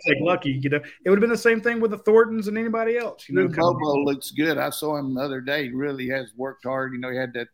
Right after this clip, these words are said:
Speaker 2: s-, shoulder. He, he had a little mono problem. But, uh, I'm gonna tell you, the thing about those Lucky triplets,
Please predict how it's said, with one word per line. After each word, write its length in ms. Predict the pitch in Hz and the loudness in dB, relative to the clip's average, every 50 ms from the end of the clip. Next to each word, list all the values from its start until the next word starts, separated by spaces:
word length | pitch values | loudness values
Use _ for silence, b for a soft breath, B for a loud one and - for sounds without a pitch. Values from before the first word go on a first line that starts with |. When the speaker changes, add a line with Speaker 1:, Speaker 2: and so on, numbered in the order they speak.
| _ - | _ -14
Speaker 2:
s-, 120 | - - - - _ | -14 -14 -14 -16 _
shoulder. 400 | - - 135 143 143 127 117 113 | -10 -6 -6 -4 -4 -4 -6 -6
He, 160 | 127 131 113 _ _ _ _ _ _ _ _ _ _ - | -6 -8 -8 _ _ _ _ _ _ _ _ _ _ -4
he 40 | |
had 80 | 143 139 | -4 -2
a 60 | 135 | 0
little 180 | 139 135 127 120 | 0 0 0 0
mono 560 | 120 120 131 139 139 139 131 127 123 110 - | 0 2 2 2 0 0 -2 -4 -6 -6 -6
problem. 440 | - 127 120 117 117 117 117 113 113 | -6 -4 -4 -4 -6 -6 -8 -8 -8
But, 140 | 117 117 113 - - | -8 -8 -10 -10 -10
uh, 200 | 123 120 113 113 - _ _ - 127 - - | -10 -8 -8 -8 -10 _ _ -14 -12 -8 -6
I'm 80 | 170 202 | -6 -6
gonna 100 | 202 175 | -6 -6
tell 160 | - 190 170 | -4 -2 -2
you, 200 | 151 135 123 92 - - _ _ _ _ _ _ _ _ _ - | 0 -2 -2 -6 -10 -16 _ _ _ _ _ _ _ _ _ -10
the 80 | 135 135 | -8 -4
thing 260 | - - 208 202 185 | 0 0 0 0 0
about 300 | 165 170 170 170 165 165 | 0 0 0 0 0 0
those 240 | 156 147 143 135 135 | -2 -4 -2 -2 0
Lucky 460 | 147 151 160 165 - - 165 151 - - _ _ _ _ _ _ _ _ _ - | 0 0 0 0 -2 -8 -14 -14 -14 -18 _ _ _ _ _ _ _ _ _ -6
triplets, 720 | - 185 190 202 196 - 196 185 - - - - - - | -2 0 0 0 -2 -4 -6 -6 -6 -8 -10 -12 -12 -12